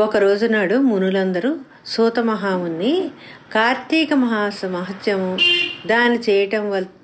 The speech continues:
వల్ల వచ్చే ఫలితం చెప్పమంటారు. ఒకప్పుడు నారద మహర్షి బ్రహ్మను అడగగా, బ్రహ్మ కోరిక ప్రకారం విష్ణుమూర్తి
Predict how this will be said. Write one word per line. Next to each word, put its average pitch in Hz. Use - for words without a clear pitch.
వల్ల 185
వచ్చే 240
ఫలితం 202
చెప్పమంటారు. 151
ఒకప్పుడు 220
నారద 196
మహర్షి 220
బ్రహ్మను 190
అడగగా, 185
బ్రహ్మ 226
కోరిక 208
ప్రకారం 175
విష్ణుమూర్తి 233